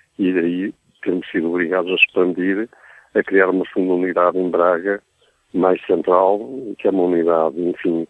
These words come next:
que não vai ser tão diferenciada como é o hospital mais antigo,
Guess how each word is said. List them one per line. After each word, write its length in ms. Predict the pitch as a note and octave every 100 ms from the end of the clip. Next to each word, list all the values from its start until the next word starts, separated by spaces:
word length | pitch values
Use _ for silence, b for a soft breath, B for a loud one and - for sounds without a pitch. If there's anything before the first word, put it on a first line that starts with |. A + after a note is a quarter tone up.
| -
que 80 |
não 100 | E2
vai 140 | D#2 E2+
ser 100 | -
tão 180 | D#2+ F2
diferenciada 840 | E2 E2 F2+ E2 - F#2 E2+ D2+ D2+ -
como 160 | D#2+
é 20 | E2
o 80 |
hospital 460 | D#2+ - - - D#2
mais 200 | D#2+ E2 D#2+
antigo, 520 | G2+ - A#2+ C#3 D#3